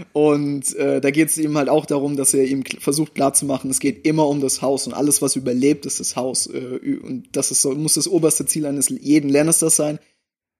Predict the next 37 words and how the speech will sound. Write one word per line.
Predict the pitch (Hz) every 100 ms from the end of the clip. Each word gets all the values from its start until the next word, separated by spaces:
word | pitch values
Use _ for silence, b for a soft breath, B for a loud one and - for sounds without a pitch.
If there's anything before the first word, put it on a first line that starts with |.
| _
Ähm, | 139 139 139 135 131 135
von | - 135
daher, | 131 127 127 123 - _ _ _
ich | - -
denk, | 160 170 -
Cersei | - - 156 156
ist | 147
so | 151
ein | 143
bisschen, | 139 139 135
sie | 131
hat | 131
so | 131
verschiedene | 135 - 147 143
Motive. | 135 127 135
Auf | 127
der | -
einen | 127 151
Seite | 143 143 123 -
hasst | 151 -
sie | 147
auf | 143
jeden | 147 139
Fall | 135 131
Tyrion. | 151 160 156 151 143
Für | -
sie | 139 139 135
hat | 113
Tyrion | - 143 135 135 131 b b b b
ihre | - 151
Mutter | 165 165
getötet | 147 - 147 135 131
und | 131
ist | 123
das | -
kleine | - 135
Monster. | 135 143 151 147 143